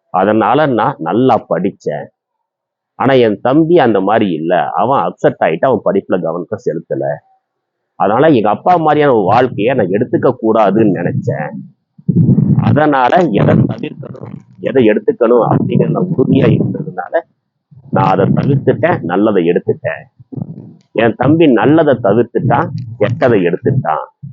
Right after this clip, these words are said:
அதனால அவன் இன்னைக்கு சிறைச்சாலையில இருக்கிறான், நான் இன்னைக்கு இங்க நல்லபடியா இருக்கிறேன்" அப்படின்னு சொல்றாரு. யோசிச்சு பாருங்க,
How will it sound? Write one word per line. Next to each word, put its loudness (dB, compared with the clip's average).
அதனால 2
அவன் 2
இன்னைக்கு -4
சிறைச்சாலையில 0
இருக்கிறான், 0
நான் 0
இன்னைக்கு 2
இங்க 0
நல்லபடியா 2
இருக்கிறேன்" -10
அப்படின்னு -2
சொல்றாரு. -8
யோசிச்சு 2
பாருங்க, 0